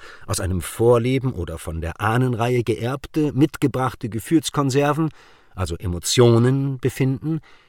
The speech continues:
ist unser Jetzt immer mehr oder weniger von Emotionen mitgeprägt.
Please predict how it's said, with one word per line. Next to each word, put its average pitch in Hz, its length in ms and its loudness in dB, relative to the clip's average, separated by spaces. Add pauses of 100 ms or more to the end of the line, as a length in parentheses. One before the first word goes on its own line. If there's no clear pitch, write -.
(120)
ist - 220 2
unser 135 220 4
Jetzt 131 540 2
immer 160 300 2
mehr 135 240 2
oder 131 200 2
weniger 110 400 0
von 98 160 -2
Emotionen 95 760 0
mitgeprägt. - 1000 -4